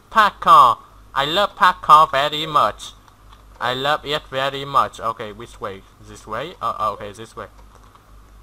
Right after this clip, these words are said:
Oh, be Granny. Come on, let me be Granny. No. No.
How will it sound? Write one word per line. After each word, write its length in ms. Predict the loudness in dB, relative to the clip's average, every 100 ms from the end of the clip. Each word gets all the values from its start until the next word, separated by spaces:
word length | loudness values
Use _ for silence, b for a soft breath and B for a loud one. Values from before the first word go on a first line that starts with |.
| -18 0
Oh, 420 | 8 10 10 6 -10 -20 -14
be 220 | -6 -4
Granny. 680 | -4 -2 0 0 -2 -4 -6 -10 -10
Come 140 | 6
on, 260 | 10 10 8
let 260 | 0 -2 -2
me 120 | -6
be 240 | -6 -6
Granny. 600 | -4 -4 -2 -2 -6 -8 -10 -20
No. 440 | -4 0 4 4 2 -6 -20 -20 -20 -20 -14
No. 160 | -4